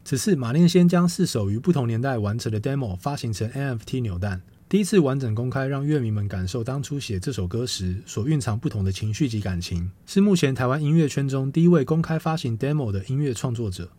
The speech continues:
马念先表示，被誉为传奇老歌的《台北纽约》从未正式发行过，但是现场表演的版本却常会被乐迷上传到 YouTube 上，且累积将近两百万的高点击率，所以在这次尝试上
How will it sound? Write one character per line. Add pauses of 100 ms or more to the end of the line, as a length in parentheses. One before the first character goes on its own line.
马
念
先
表
示，
被
誉
为
传
奇
老
歌
的
《台
北
纽
约》
从
未
正
式
发
行
过， (400)
但
是
现
场
表
演
的
版
本
却
常
会
被
乐
迷
上
传
到
YouTube
上， (240)
且
累
积
将
近
两
百
万
的
高
点
击
率， (400)
所
以
在
这
次
尝
试
上